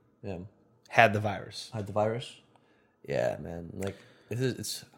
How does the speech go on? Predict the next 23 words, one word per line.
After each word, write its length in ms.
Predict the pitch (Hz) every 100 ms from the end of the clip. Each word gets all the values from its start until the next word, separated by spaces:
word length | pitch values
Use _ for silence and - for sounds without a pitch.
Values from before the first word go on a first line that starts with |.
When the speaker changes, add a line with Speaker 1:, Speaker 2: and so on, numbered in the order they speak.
| - _ -
Speaker 1:
I 80 | 101
don't 100 | 98
know. 60 | 104
It's, 140 | 135
it's 180 | 123 139
wild 160 | 151 151
what's 140 | 151
going 160 | 135 131
on 100 | 120
in 80 |
the 60 | 123
U 200 | 107 101
S. 280 | 123 135 - - - - -
And 100 | 113
it's, 120 | 110 -
and 120 | 110 117
it's, 340 | 110 - - - -
I 60 |
feel 260 | 117 - 170
like, 380 | 156 147 139 - - _ _ _ _ _ - _ _ _ _ -
uh, 80 | 101
the 140 | 120
news 520 | 120 131 131 123 -